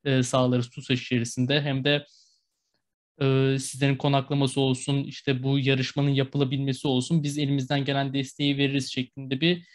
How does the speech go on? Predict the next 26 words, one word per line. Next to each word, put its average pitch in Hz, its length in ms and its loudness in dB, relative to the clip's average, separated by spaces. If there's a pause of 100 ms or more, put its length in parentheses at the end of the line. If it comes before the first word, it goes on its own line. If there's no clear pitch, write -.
(180)
e, 139 100 0
geri 143 300 4
dönüt 170 300 4
aldık. 143 400 2
Ama 165 180 0
bunlar 175 300 4
tabii 175 200 4
gayri 165 340 6
resmi 165 360 0
konuşmalar. 131 640 -2
Ortalıkta 135 500 -4
bir, 139 320 -2
e, 135 280 2
şu 131 140 -2
anda 127 260 4
resmi 131 480 2
bir 127 100 -4
belge 131 400 4
ve 127 140 -4
bununla 135 220 -2
alakalı 127 400 0
bir 135 140 -4
anlaşma 127 440 -6
bulunmamakta. 175 800 -2 (920)
E, 147 60 4 (1600)
bunun, 170 500 4